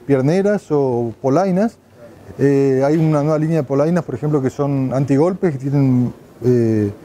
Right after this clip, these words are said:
unas placas de metales que si te tenía que volar una piedra o inclusive una cuchilla no te lastimen la pierna. O sea, protege muchísimo y también hablamos justamente con los productores, también está protegiendo lo que sea picaduras de víbora, ¿sí? Una polaina de cuero.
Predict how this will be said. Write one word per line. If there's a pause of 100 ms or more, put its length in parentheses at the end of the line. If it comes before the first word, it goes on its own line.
(640)
unas
placas
de
metales
que
si
te
tenía
que
volar
una
piedra
o
inclusive
una
cuchilla
no
te
lastimen
la
pierna.
O
sea,
protege
muchísimo
y
también (380)
hablamos
justamente
con
los
productores,
también
está
protegiendo
lo
que
sea
picaduras
de
víbora, (320)
¿sí?
Una
polaina
de
cuero.